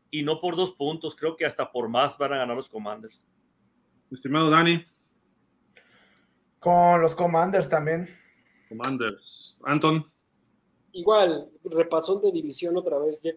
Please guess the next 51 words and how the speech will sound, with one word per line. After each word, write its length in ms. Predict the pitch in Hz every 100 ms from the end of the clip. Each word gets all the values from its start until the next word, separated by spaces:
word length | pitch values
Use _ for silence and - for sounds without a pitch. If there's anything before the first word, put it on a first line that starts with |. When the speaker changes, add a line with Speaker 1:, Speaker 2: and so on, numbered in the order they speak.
| 165
Speaker 4:
ya 120 | 170
se 140 | 160 180
lo 120 | 156
dio 160 | 160
Dallas, 340 | 170 190 214 208
ahora 200 | 165 160
va 220 | 147 151
el 160 | 139 123
de, 260 | 117 107 _ _ _ _ _
el 140 | 135 131
de 100 | 131
Commanders. 720 | 131 131 135 127 - - - _ _ _
Speaker 2:
Yo 60 | 170
creo 120 | 233
que 60 | 220
va 60 | 196
a 20 |
estar 180 | - 202
cerrado, 480 | 175 143 180 190 151
pero 160 | 123
saca 320 | 120 151 156
Commanders 480 | 131 127 147 151 135
el 120 | 110
juego. 340 | 107 151 139 117
Bucaneros 460 | 127 147 160 185 -
por 140 | 147
dos 180 | 180 175
y 40 |
medio 280 | 160 170 170
sobre 280 | 165 135 131
Atlanta. 520 | 131 156 170 165 147
Yo 120 | 147
voy 260 | 160 180 180
con 480 | 185 190 202 208 202 - - _ -
Tampa 480 | 147 180 170 147 139
por 120 | 135
estar 220 | 131 160
en 140 | 151
casa, 360 | 135 160 170 196
aunque 200 | 160 131
Atlanta 480 | 127 147 170 175 170
creo 200 | 160 160
que 240 | 180 180 - 135
si, 180 | 131 127
si 160 | 135
gana 280 | 135 175 170
no 140 | 165 165
me 100 | 156
va 80 |
a 40 | 151
sorprender. 600 | 147 127 117 120 131